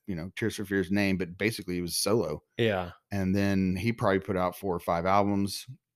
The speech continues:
Speaker 1: Then last year in twenty twenty-one, they released their fourth album together. They reconnected and they rekindled everything and came out with The Tipping Point.
Speaker 2: I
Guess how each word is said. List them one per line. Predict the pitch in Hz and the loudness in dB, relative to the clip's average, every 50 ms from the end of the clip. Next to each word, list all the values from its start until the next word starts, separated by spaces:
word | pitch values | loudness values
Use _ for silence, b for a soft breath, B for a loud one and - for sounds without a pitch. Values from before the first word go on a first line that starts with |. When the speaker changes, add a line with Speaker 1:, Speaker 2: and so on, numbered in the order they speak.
| _ _ _ _ _ _ _ _ - - - | _ _ _ _ _ _ _ _ -12 -10 -6
Speaker 1:
Then | 110 110 110 104 101 101 92 | -4 -2 0 0 2 2 2
last | 95 101 98 98 - | 0 0 0 -2 -2
year | - 110 120 120 | -2 0 2 2
in | 113 101 | 0 0
twenty | - - - 110 104 | -2 -2 0 0 0
twenty-one, | 104 - 117 107 104 104 113 120 117 | 0 2 2 4 4 4 4 4 4
they | 107 107 98 101 - _ | 2 0 0 -4 -8 _
released | 120 117 104 110 110 - | -4 -2 -2 -2 -4 -4
their | - 113 | -6 -6
fourth | 110 - 123 120 107 - | -2 0 0 2 2 4
album | 117 113 117 127 123 | 2 4 4 2 0
together. | - 110 113 131 131 113 | 2 2 4 4 6 6
They | 101 101 | 4 4
reconnected | 98 104 104 104 107 - 113 107 107 - - 131 117 | 4 4 2 2 2 0 0 0 0 0 0 0 2
and | 104 95 | 2 4
they | 101 98 | 4 2
rekindled | 95 98 95 - 110 107 110 110 113 | 2 0 0 0 0 0 2 2 2
everything | 110 117 117 - 120 123 127 110 | 2 2 2 2 2 4 4 4
and | 95 98 B B B B B B B B B B | 4 2 B B B B B B B B B B
came | - 113 107 104 | -2 0 2 4
out | 104 | 4
with | 101 98 | 2 0
The | - 104 | -2 -4
Tipping | - 117 - 139 110 | -6 -4 -4 -4 -4
Point. | - 95 90 85 - _ _ _ _ _ _ _ - | -4 -4 -4 -4 -6 _ _ _ _ _ _ _ -8
Speaker 2:
I | 107 98 90 | -6 -4 -4